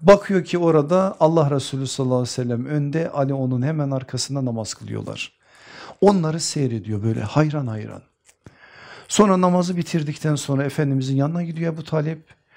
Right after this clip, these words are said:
"Nedir yeğenim?" diyor bu. Ebu Talib'e birer birer anlatıyor.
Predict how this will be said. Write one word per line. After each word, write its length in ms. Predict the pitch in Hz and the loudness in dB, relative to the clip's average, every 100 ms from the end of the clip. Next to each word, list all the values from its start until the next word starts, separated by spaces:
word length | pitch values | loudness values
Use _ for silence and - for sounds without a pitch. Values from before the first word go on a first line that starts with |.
| - _ - | -20 _ 4
"Nedir 360 | 156 220 226 | 4 4 2
yeğenim?" 540 | 170 156 156 143 120 113 | -2 -2 0 0 -2 -2
diyor 280 | 110 110 113 | -4 -6 -2
bu. 260 | 147 165 _ _ _ - - _ 175 | -2 -4 _ _ _ -20 -20 _ 4
Ebu 240 | 170 151 | 6 2
Talib'e 540 | - 131 131 139 151 123 | 0 0 0 -2 -4 -4
birer 420 | 139 170 160 135 | -4 -2 -4 -2
birer 220 | 131 127 | 0 2
anlatıyor. 840 | 117 107 101 - 110 104 - - | 2 2 0 -6 -10 -10 -12 -14